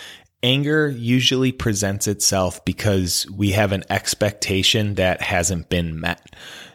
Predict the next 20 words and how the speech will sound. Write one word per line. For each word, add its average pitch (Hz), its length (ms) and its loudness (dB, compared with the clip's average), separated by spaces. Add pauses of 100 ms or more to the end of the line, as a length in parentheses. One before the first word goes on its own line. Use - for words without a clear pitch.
So 95 440 2
you 101 120 -4
can 95 200 -2
think 98 360 -2
if 92 240 0
you're 98 360 2
at 95 240 2
work 104 480 2
and 95 280 -2
there 95 120 2
was 90 160 0
a - 40 -4
project 104 640 2
you 95 140 2
thought 90 480 2
was 95 260 0
further 92 440 2
along 87 720 0
than 87 360 0
it 87 160 0